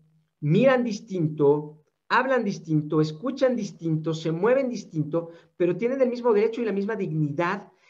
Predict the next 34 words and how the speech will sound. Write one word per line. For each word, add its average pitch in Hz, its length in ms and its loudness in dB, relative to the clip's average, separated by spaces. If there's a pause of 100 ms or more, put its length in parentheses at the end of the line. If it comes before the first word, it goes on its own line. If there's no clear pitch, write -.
(160)
y 156 120 4
el 156 60 6
mismo 196 200 -2
derecho 208 220 -2
a - 20 -4
ser 196 160 -4
protegidos. 190 720 -10 (760)
Pero 180 300 2
previamente 247 580 6
tienen 208 360 0
menos 180 260 0
acceso 180 320 -6
al 175 80 -2
trabajo, 156 640 -4 (200)
tienen 113 300 -6
menos 202 380 2
acceso 208 320 -2
a 190 40 4
los 165 140 0
mensajes 156 400 -2
de 170 80 4
alerta 156 420 2
porque - 220 -8
no 143 140 0
los 160 140 2
van 156 120 4
a 151 40 0
escuchar 160 440 -2
o 151 60 0
no 147 80 -2
los 139 100 -4
van 143 140 -4
a 170 60 -2
ver, 220 320 -2